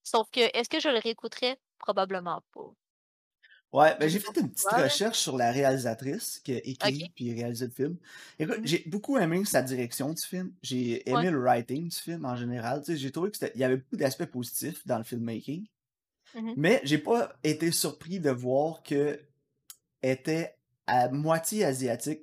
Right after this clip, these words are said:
Speaker 2: moitié australienne. Parce que, je sais pas si t'as remarqué la même chose que moi, là, mais le début du film est vraiment, pour moi, était vraiment réminiscent de Babadook, qui est un
Speaker 1: Ouais.
Speaker 2: autre film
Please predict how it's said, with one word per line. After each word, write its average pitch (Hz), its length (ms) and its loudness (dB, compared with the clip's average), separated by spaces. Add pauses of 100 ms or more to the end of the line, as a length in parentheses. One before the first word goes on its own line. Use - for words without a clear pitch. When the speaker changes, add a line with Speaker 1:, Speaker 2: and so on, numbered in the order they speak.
Speaker 2:
moitié 131 300 -4
australienne. 131 680 -4 (680)
Parce 156 160 6
que, 185 100 -4 (100)
je 160 100 -2
sais 233 160 0
pas 285 100 0
si - 80 -2
t'as 202 100 0
remarqué 151 340 2
la 131 120 6
même 127 160 0
chose 151 240 0
que - 100 -2
moi, 143 220 2
là, 160 140 2
mais 135 180 -4
le 143 160 4
début 196 360 2
du - 80 0
film 170 440 0 (320)
est 135 100 0
vraiment, 160 600 2 (680)
pour 165 140 -2
moi, 196 160 4
était 143 140 2
vraiment 135 360 0
réminiscent 139 520 -2
de 120 240 -2
Babadook, 117 600 -2 (520)
qui 127 80 -4
est 127 80 -2
un 180 80 2
Speaker 1:
Ouais. 233 120 6
Speaker 2:
autre 214 100 -4
film 165 220 -4